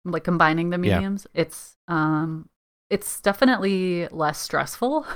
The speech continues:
Speaker 1: <laughs> and just knowing you always have that opacity you can go, you can fall back on. Um, and especially with painting outside, doing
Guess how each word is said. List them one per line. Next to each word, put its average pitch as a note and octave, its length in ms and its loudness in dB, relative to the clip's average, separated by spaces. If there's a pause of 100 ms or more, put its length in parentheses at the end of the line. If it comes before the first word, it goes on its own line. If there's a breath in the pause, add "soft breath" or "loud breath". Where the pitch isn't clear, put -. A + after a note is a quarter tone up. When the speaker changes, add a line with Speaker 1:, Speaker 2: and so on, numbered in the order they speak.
Speaker 1:
<laughs> - 540 -6
and E3 380 0
just G3 180 -6
knowing A3+ 340 2
you F#3+ 140 -2
always F3 320 0
have F#3 260 0
that D3+ 300 0 (320)
opacity D#3+ 520 0
you F3 160 0
can E3+ 120 -4
go, D#3 220 -2 (100)
you E3+ 80 -20
can D3+ 140 -10
fall D#3 220 2
back D3 260 -2
on. G#3 380 0
Um, D3+ 420 -4
and A3+ 400 2
especially F#3+ 420 0
with B3 140 -4
painting D#3+ 320 -4
outside, C#3+ 480 0
doing D#3+ 380 -4